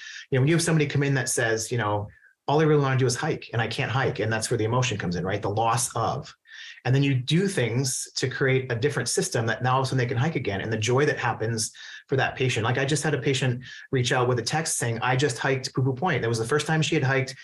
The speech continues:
in, I think, three or four years, 'cause she has this very long history of, uh, her body just starting to fight back on itself, and,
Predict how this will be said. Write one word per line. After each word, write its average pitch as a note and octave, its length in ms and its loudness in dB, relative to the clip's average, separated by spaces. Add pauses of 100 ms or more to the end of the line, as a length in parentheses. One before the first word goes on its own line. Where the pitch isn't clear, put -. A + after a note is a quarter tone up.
(260)
in, C#3 60 -2
I C3+ 80 0
think, F#3+ 220 -2
three D3+ 160 0
or D3+ 60 4
four C3+ 220 2
years, A2+ 360 2
'cause A#2 120 -2
she - 80 0
has B2 120 2
this A#2 200 0
very C3+ 540 2 (280)
long B2 360 2
history A#2+ 540 0
of, G2+ 400 -2
uh, G#2+ 140 2
her A2 160 0
body A#2+ 280 2
just A#2 200 0
starting A2 300 0
to A2 100 -4
fight G#2+ 280 -2
back G2+ 280 -2
on G#2 100 0
itself, F2+ 420 -2
and, G2+ 220 -2